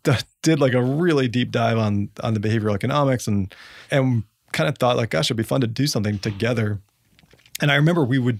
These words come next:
have these lunches over the course of months, and we're always kinda coming back to this idea, like, how can we, how can we do something? We just could never find the right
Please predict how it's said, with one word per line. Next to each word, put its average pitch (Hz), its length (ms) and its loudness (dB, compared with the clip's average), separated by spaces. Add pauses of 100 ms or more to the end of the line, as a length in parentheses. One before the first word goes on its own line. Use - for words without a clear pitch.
(120)
have 139 240 2
these 123 180 -2
lunches 123 320 0
over 113 160 0
the 110 120 -4
course - 340 -4
of 101 100 -6
months, 110 540 -4 (180)
and 110 300 -2
we're 123 160 0
always 123 260 0
kinda 107 260 -6
coming 110 220 -2
back 117 200 -4
to - 80 -10
this 104 100 -6
idea, 107 220 -4
like, 104 140 -6
how 120 140 -2
can 123 160 -4
we, 117 200 0 (480)
how 131 100 -2
can 139 140 -4
we 139 80 0
do 113 120 -2
something? 110 460 -2 (240)
We 135 80 0
just 147 180 0
could 113 140 -2
never 139 220 2
find 123 280 0
the 113 80 2
right 107 280 0